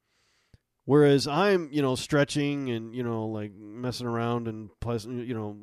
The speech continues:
setting up stuff and everything like that. I got my gun leaning against a tree.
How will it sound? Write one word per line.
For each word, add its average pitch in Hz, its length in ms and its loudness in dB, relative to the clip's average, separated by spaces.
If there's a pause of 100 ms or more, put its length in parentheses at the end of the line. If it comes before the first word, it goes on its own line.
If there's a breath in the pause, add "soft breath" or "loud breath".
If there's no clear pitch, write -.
(140)
setting 143 360 -4
up - 160 -10
stuff 120 360 -2
and 120 100 -6
everything 117 220 -2
like 117 160 -8
that. 117 160 -4
I 123 60 -4
got 120 180 -4
my 123 140 -6
gun 113 280 -4
leaning 113 220 -6
against 107 300 -10
a 95 40 -18
tree. 127 600 -2